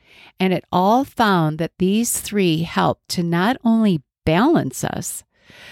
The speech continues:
but that our lives can be enriched as well.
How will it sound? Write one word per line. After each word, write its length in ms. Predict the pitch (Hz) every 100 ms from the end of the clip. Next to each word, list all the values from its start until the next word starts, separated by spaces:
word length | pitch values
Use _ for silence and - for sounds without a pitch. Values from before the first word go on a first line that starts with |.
| -
but 160 | - 196
that 180 | 202 196
our 140 | 185
lives 600 | 160 170 202 220 151 165
can 200 | - 185
be 220 | 160 156 -
enriched 800 | 160 156 151 175 - - - -
as 220 | 160 151 160
well. 380 | 151 139 151